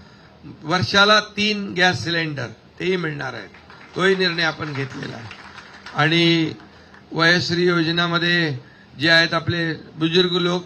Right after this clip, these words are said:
सिनियर सिटीजन, त्यांना पण आपण तीन हजार रुपये त्यांच्या छोट्या मोठ्या कामासाठी,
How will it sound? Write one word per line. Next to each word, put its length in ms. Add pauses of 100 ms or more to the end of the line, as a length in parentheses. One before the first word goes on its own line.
(560)
सिनियर 340
सिटीजन, 640 (600)
त्यांना 300
पण 220
आपण 520 (520)
तीन 180
हजार 300
रुपये 460
त्यांच्या 500
छोट्या 400
मोठ्या 260
कामासाठी, 760